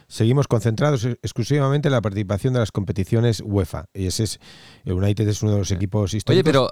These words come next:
Speaker 2: eh, ya sé que, eh, mira, estamos grabando este podcast jueves por la tarde, ¿eh?
Speaker 1: Sí.
Speaker 2: Bueno, son ni las siete de la tarde.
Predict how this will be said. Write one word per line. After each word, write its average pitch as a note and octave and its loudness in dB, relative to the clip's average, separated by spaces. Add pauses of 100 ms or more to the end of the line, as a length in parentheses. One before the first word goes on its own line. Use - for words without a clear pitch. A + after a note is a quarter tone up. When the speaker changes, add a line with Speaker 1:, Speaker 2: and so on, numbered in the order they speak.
(100)
Speaker 2:
eh, G#2+ -2
ya G2+ -2
sé A#2 -2
que, A#2+ -2 (140)
eh, A#1 -14
mira, F#2 -2
estamos G#2 -2
grabando A#2 2
este A2 2
podcast B2+ 0
jueves A#2+ 0
por A#2 -2
la G#2 2
tarde, F2+ 0
¿eh? G#2 -2
Speaker 1:
Sí. F#2 -2
Speaker 2:
Bueno, F2 -2
son G2 -4
ni G2+ 0
las F#2+ 2
siete G2+ 0
de F#2+ 4
la F2+ 2
tarde. D#2 -2